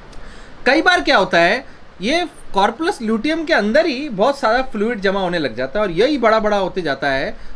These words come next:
और cyst बन जाता है। इसको बोलते हैं corpus luteal cyst। मतलब अगर cyst है, cyst के अंदर एग है तो follicular cyst, egg नहीं है तो corpus luteal cyst। सिंपल। ये दोनों ही तरीके के cyst जो है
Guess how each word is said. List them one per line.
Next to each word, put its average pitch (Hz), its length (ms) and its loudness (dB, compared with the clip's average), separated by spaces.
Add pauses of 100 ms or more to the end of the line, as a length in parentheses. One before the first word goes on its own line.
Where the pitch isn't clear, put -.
और 156 60 -4
cyst 196 260 -4
बन 135 180 -4
जाता 113 160 -6
है। 180 60 -4
इसको 262 200 0
बोलते 196 260 0
हैं - 100 -4
corpus 175 560 -2
luteal 156 540 -2
cyst। - 540 -4
मतलब 226 240 0
अगर 240 240 2
cyst 285 400 0
है, 269 180 2 (260)
cyst 233 300 -6
के 285 80 -2
अंदर 262 260 4
एग 247 200 2
है 269 120 2
तो 294 80 -2
follicular 196 460 0
cyst, - 340 -10
egg 233 180 2
नहीं 254 160 0
है 269 120 0
तो 311 80 2
corpus 311 440 0
luteal 120 300 -2
cyst। - 460 -6
सिंपल। 269 300 -2 (720)
ये 330 160 4
दोनों 294 360 2
ही 349 60 0
तरीके 294 360 0
के 285 140 -2
cyst 240 260 -4
जो 214 140 2
है 226 460 0